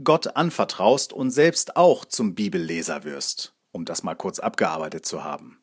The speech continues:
Aber ich weiß immerhin auch ganz genau, wozu ich dich da einlade.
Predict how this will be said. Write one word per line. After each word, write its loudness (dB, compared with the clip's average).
Aber 4
ich 0
weiß 4
immerhin 2
auch 4
ganz 2
genau, 4
wozu 2
ich 0
dich -8
da -8
einlade. -10